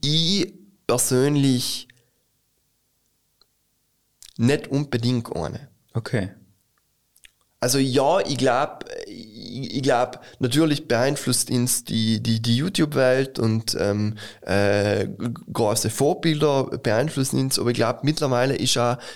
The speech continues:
Speaker 1: Sam so eine, so eine Vielfalt und so eine, so ein, so eine Pluralität, so eine massive Pluralität da,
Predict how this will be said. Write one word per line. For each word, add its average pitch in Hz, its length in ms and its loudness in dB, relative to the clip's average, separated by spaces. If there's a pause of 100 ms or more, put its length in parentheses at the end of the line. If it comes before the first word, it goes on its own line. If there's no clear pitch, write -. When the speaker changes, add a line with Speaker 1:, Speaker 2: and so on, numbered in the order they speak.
Speaker 1:
Sam 151 380 0 (100)
so - 400 2
eine, 127 560 2 (380)
so - 180 0
eine 156 140 2
Vielfalt - 840 -2
und 123 120 -4
so - 100 0
eine, 160 180 0 (360)
so 113 120 0
ein, 131 280 -2
so - 80 -4
eine 139 120 -2
Pluralität, 120 480 -2
so - 100 0
eine 151 140 0
massive 117 640 0
Pluralität - 720 -4
da, 135 100 0